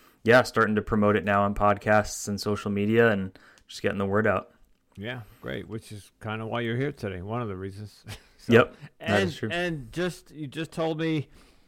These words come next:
Speaker 2: right before we recorded that you just o-, started a podcast. So, uh, boy, you got your fingers in, dipped into everything there. Um,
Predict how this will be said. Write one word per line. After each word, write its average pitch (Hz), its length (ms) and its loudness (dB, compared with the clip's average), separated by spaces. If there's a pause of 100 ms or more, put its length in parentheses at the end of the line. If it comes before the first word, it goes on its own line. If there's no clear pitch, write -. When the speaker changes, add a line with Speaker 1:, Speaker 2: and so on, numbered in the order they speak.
(220)
Speaker 2:
right 147 160 0
before 135 300 -4
we 139 160 2
recorded 135 600 0
that 117 220 -2
you 127 100 -2
just 127 300 -4
o-, 127 260 -6
started 139 440 -2
a 120 40 0
podcast. 123 600 -4
So, 113 400 -4 (500)
uh, 104 380 -2
boy, 123 220 -2
you 139 120 2
got 143 260 -2
your 120 200 -2
fingers 120 560 -6
in, 117 340 -8 (140)
dipped 131 240 -6
into 120 240 -6
everything 110 440 -4
there. 98 240 -10 (240)
Um, 98 440 -8